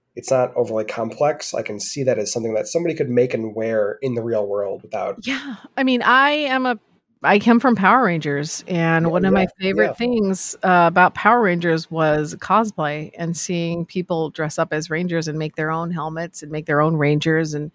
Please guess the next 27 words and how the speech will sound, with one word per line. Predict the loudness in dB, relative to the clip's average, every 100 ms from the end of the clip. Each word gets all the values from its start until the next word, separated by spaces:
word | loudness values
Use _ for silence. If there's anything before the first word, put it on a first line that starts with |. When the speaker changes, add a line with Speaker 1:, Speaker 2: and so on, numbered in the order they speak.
| _ _ _ _
Speaker 2:
that's | 0 2 2 0
something | 0 2 2 0
I've | 2
always | 0 0
felt | -2 -4
very | -6 -2 0 0 -4
passionate | -6 -6 -6 -10
about. | -6 -6 -6 -4
Like, | -4 -4 -2
whatever | 0 2 4 4 4
I | 2 0
create, | -2 -2 -2 -2
it |
has | -8 0 0 0
to | -6 -8
be | -6 -6 -6 -10
practical | -6 -2 -2 -6 -12 -8 -6 -8 _ -4
in | -4
terms | -2 -2 0
of | -2 -2
you | -4 -4 -4
can, | -6 -4 -2 -4 -6 _ _ _ _ _
you | 0 0
can | 2
wear | 4 6 8 6
it. | 4 -4 -10 -18 _
Uh, | 8 10 10 8 4